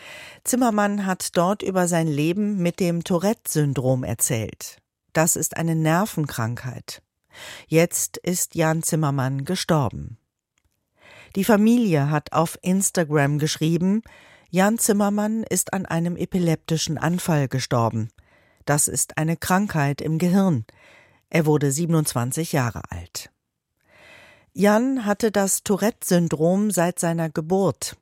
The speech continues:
Menschen mit Tourette-Syndrom haben sogenannte Tics. Das heißt,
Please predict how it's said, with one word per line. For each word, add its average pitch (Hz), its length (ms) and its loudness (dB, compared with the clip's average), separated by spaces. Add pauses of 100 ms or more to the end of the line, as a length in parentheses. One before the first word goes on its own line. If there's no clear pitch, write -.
(760)
Menschen 160 500 2
mit - 320 -2
Tourette-Syndrom 190 920 2 (260)
haben 175 400 0
sogenannte 165 800 0 (100)
Tics. - 600 -2 (200)
Das 151 200 -2
heißt, 170 480 0